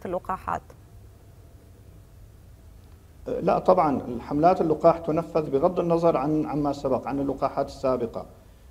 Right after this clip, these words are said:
Speaker 2: من باب أولى الطفل المتأخر عن أخذ اللقاحات، من باب أولى أنه، آه، ياخذ لقاحات أثناء الحملات.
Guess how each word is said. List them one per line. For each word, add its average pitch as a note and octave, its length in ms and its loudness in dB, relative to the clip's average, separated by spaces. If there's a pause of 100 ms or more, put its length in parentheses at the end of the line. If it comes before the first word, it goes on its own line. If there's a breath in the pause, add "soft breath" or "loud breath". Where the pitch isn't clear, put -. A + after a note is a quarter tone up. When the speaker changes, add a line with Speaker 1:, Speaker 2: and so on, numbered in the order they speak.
(120)
Speaker 2:
من C#3 200 0
باب F3 200 8
أولى F3+ 240 8
الطفل E3+ 300 -2
المتأخر D#3 580 -2
عن C#3+ 120 -2
أخذ D3 180 -4
اللقاحات، D3 640 0
من D3 100 -2
باب D#3 220 2
أولى D#3 420 4
أنه، C3+ 360 -2 (460 loud breath)
آه، B2+ 420 0
ياخذ D3+ 460 4
لقاحات C#3+ 460 0
أثناء C#3 320 -2
الحملات. B2 520 -2